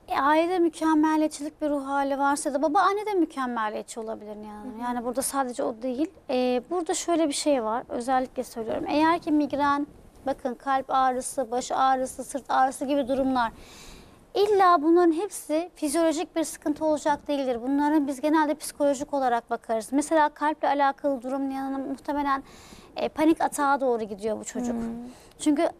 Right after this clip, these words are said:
Speaker 1: anksiyeteyle başlamış, anksiyete, kaygı devam eder, panik atak, panik atak devam eder, depresyon adım adım bu şekilde gider
Speaker 2: Evet.
Speaker 1: ve daha da ağır vakalara doğru gideriz. Bunların hepsi kaygıyla başlar. İşte O K B, işte obsesyon gibi durumlar,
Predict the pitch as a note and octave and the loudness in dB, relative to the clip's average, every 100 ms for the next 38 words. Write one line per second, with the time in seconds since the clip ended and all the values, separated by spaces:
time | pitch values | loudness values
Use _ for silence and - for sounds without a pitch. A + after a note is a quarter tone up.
0 | - - D4 D4 C#4 - E4+ E4+ D#4 C#4 | -18 -4 0 2 0 -2 0 2 2 4
1 | C#4 C4+ D4+ D4 - C#4 C#4 - D#4+ D4+ | 2 2 0 0 0 -2 -2 -2 -2 0
2 | D4+ D4+ C#4+ C#4+ C#4+ C#4 C#4 C#4+ C#4+ C4+ | -2 0 2 2 0 0 2 0 0 0
3 | C#4 C#4 C#4 - C4+ C4 - C#4 C#4 D4 | -2 -2 -6 -6 -4 -4 -4 -6 -4 -4
4 | D4+ C#4+ C4+ C#4 C#4 C4 C#4+ C4 C4+ C#4 | -4 -2 0 0 0 0 0 0 -2 -4
5 | C4 C#4+ B3 C4 C#4+ C#4+ C#4 C4+ C#4 C#4+ | -4 -4 -4 -2 0 2 0 -2 -2 -4
6 | B3+ C#4+ A#3+ A3 C#4 C4 C#4 C4+ C#4 C#4+ | -2 -4 -2 0 0 0 -4 -2 0 0
7 | C4+ B3 C#4 C4+ B3+ - C4 C4 C4+ B3 | 0 2 0 0 -2 -2 -2 -2 -2 -2
8 | A#3 C#4 A#3 A#3 A3+ - - - C#4+ D#4+ | -4 -4 -4 -4 -6 -16 -12 -2 2 2
9 | D#4+ - - C4 A#3+ D4+ C4+ A3 A3 - | 0 -8 0 2 2 2 2 0 -2 -4
10 | - - - - - - - F4+ D4 D4 | -6 -6 -18 -20 -16 -6 -2 4 4 4
11 | D#4 C#4 A#3+ C#4 C#4 - - C4+ - - | 4 2 2 0 0 -4 -2 -2 -2 -6
12 | - D4+ C4+ D4 C4+ C4 B3+ B3+ C4+ C4+ | -4 -2 0 0 -2 -2 -4 -4 -2 -2
13 | C4 C4 | 2 2